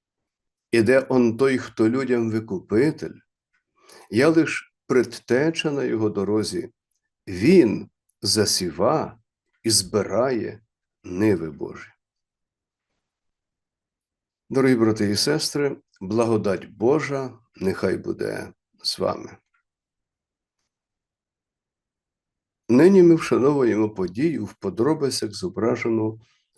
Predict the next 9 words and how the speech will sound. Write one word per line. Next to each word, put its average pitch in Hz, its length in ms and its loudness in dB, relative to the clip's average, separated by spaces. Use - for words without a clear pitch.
у 113 80 0
Святім 107 480 0
Писанні 107 800 -2
євангелистами, 92 1200 -4
а 95 120 -4
саме 98 520 -2
Господнє 110 640 -2
хрещення, - 920 -8
богоявлення, 95 1300 -2